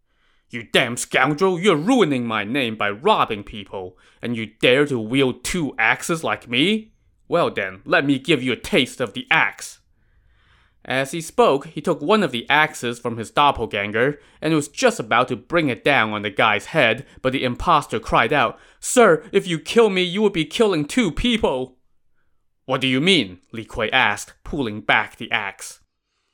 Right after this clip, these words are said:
"Ordinarily, I would not dare to rob people,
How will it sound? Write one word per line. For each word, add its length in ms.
"Ordinarily, 920
I 100
would 180
not 520
dare 260
to 160
rob 380
people, 560